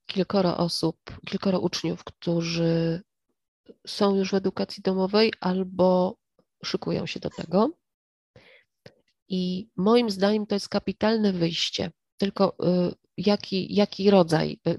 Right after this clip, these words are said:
czy jaka organizacja tego, y, procesu? To są dzieci, które są w edukacji domowej w szkole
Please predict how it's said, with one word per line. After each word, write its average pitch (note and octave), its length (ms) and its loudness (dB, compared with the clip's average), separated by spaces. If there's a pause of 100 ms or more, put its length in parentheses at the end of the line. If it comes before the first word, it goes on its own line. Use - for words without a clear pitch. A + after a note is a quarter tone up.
czy F#3+ 140 4 (180)
jaka F#3+ 300 2
organizacja F#3 760 0
tego, - 320 -8 (580)
y, D#3+ 160 4 (200)
procesu? - 720 -2 (1400)
To A#3 120 4
są A3+ 300 4
dzieci, F#3+ 600 -2 (260)
które G3 540 0
są F#3+ 240 0
w - 80 -8
edukacji G3 600 0
domowej F#3 800 2 (100)
w - 60 -10
szkole G3 640 0